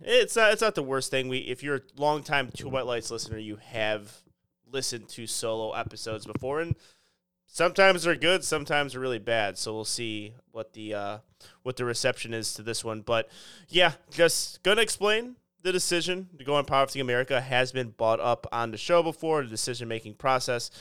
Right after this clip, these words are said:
And, yeah, I just think it's something of an entertaining thing to listen to, um, even if it's a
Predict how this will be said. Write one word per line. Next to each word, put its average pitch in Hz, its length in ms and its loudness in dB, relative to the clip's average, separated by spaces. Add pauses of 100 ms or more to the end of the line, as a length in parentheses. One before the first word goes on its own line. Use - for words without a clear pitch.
(200)
And, 110 680 0 (360)
yeah, 147 140 4
I 143 40 4
just 147 220 -6
think 156 180 0
it's - 460 -2 (560)
something 180 460 4
of 143 80 0
an 135 200 2
entertaining 120 600 -2
thing 107 320 -4
to 107 180 -8
listen 107 380 -6
to, 107 300 -6 (260)
um, 104 380 -2
even 120 260 0
if 110 100 -6
it's 117 160 -4
a 107 120 -8